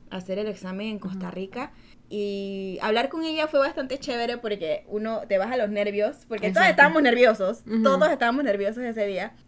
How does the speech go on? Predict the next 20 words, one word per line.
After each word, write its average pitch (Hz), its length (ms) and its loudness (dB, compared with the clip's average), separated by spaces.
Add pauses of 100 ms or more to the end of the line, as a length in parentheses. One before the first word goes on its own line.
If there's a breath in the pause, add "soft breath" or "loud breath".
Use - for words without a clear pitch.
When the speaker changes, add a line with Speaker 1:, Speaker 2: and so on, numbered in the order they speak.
Speaker 2:
Y 202 120 -2
pasaron 247 320 4
por 277 100 2
lo 226 100 4
mismo 226 220 2
al 175 80 0
final, 175 460 -2 (160)
o - 20 -20
sea, 160 220 -4
irse 160 260 -4
a 175 80 2
otro 180 240 -4
país 156 300 -2
a - 20 -4
hacer 160 180 -6
un 165 80 -2
examen 170 380 -4
de 170 100 -2
coreano. 147 800 -4
Speaker 1:
Sí, 190 380 0